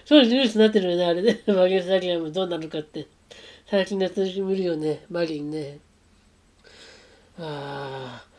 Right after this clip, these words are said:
つい最近できたと思ったけどな。もうでも三十年ぐらい経ってんのか。でも、三十年でもう老朽化があって、早いなと思った、あれ。マリンスタジアム。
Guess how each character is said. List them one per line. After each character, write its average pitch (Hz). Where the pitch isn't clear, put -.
つ 226
い 214
最 190
近 208
で 220
き 220
た 190
と 185
思 180
っ -
た 175
け 160
ど 151
な。 160
も 185
う 180
で 180
も 170
三 175
十 202
年 214
ぐ 247
ら 208
い -
経 202
っ 185
て 190
ん 170
の 151
か。 143
で 175
も、 185
三 302
十 349
年 392
で 254
も 240
う 226
老 214
朽 220
化 220
が 214
あ 208
っ 208
て、 175
早 240
い 247
な 240
と 214
思 208
っ 208
た、 175
あ 175
れ。 165
マ 196
リ 196
ン 190
ス -
タ 196
ジ 185
ア 180
ム。 151